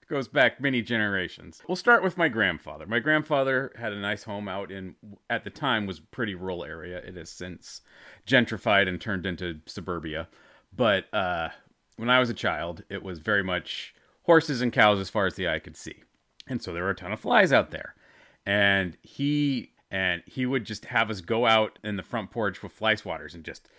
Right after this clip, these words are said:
it's like, "Here, we don't have T V. Go," or,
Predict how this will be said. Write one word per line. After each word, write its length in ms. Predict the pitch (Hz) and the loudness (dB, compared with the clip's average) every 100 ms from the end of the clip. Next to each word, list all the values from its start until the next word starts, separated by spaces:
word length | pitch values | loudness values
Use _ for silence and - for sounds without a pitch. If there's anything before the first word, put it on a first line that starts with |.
| _ _ | _ _
it's 80 | 101 | -2
like, 160 | 95 | -2
"Here, 400 | 110 131 85 - - | 4 4 4 -2 -4
we 100 | 110 | 2
don't 160 | 131 110 | 2 4
have 280 | 110 87 | 2 2
T 240 | - 117 101 | -4 -6 -4
V. 400 | 90 107 120 - _ _ _ - | -2 -2 -4 -8 _ _ _ -4
Go," 320 | 120 120 120 | -2 0 -2
or, 200 | 104 101 | -4 -6